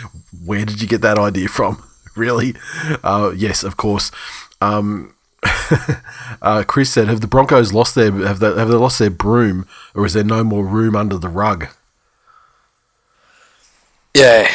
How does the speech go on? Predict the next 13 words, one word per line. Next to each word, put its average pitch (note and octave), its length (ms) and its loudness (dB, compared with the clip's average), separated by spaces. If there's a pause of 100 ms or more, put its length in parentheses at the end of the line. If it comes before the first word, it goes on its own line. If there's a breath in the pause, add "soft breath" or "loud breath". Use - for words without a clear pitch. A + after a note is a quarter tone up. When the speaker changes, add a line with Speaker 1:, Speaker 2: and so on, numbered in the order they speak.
Speaker 1:
They G2 80 -2
Speaker 2:
um, A2+ 140 4
Speaker 1:
really D#3 200 6
have, A#2+ 260 0
they A2 140 2
really B2 340 2
have A#2 180 0
lost A2+ 280 0
the A2+ 80 0
broom, G#2 320 0
haven't A2 240 -2
they? D2+ 260 -2 (640)
Speaker 2:
Well, F#3 240 -4